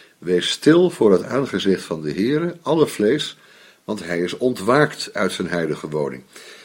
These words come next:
De stilte kan zijn, dat is mogelijkheid twee, de stilte voor de storm. Mogelijkheid drie. Dit is een half uur stilte die als,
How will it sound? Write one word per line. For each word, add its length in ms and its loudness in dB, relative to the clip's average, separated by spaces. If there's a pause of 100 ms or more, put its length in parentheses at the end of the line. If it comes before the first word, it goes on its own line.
(140)
De 100 -12
stilte 400 4
kan 240 4
zijn, 300 0
dat 160 -4
is 120 -10
mogelijkheid 640 -8
twee, 340 -4 (340)
de 140 -10
stilte 460 -4
voor 280 -6
de 80 -10
storm. 480 2 (1600)
Mogelijkheid 580 2
drie. 360 2 (1400)
Dit 160 2
is 120 0
een 120 4
half 320 4
uur 160 4
stilte 540 0
die 240 0
als, 300 -2